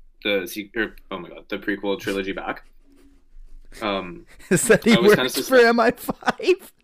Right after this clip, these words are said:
Speaker 1: Not specifically. I didn't really
Speaker 2: Okay.
Speaker 1: have it that specific, but I always thought that he was part of some sort of secret organization.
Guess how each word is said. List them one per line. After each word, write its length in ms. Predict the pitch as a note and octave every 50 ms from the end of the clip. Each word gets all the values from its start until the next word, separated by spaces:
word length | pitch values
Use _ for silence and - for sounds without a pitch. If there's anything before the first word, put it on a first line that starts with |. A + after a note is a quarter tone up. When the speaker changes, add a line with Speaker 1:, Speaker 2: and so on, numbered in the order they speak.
| _ _ _ _ _ _ _ _ _ _ - - - - -
Speaker 1:
Not 200 | B2 C#3 F3+ E3+
specifically. 800 | - - F#3 E3 - - - B2+ A2+ - C#3 C#3+ - D#3 E3+ F#3
I 100 | E3 B2
didn't 140 | B2 C3 C3+ B2+
really 180 | B2 A#2+ A#2+
Speaker 2:
Okay. 60 | -
Speaker 1:
have 160 | A2+ G2+ G2 G#2
it 140 | G2 - _ -
that 340 | G#2 F#2+ F2+ - - _
specific, 640 | - - - - - A2 - A#2+ B2 - C3 A#2+ -
but 180 | A2+ G#2+ G2 - A2
I 100 | A#2 A#2+
always 220 | B2+ C3+ B2+ -
thought 220 | - G#2 G2 G2 -
that 80 | F#2+
he 80 | G2+ G2+
was 100 | F#2+ F2+
part 200 | - - G2+ F#2
of 120 | F2 E2+ E2+
some 160 | - F#2 F2+
sort 160 | - F#2+ F2+ F2
of 60 | -
secret 260 | - F2 E2+ - F#2
organization. 640 | E2+ F2 E2+ E2 D#2+ D#2+ - E2 C#2 - - A1 -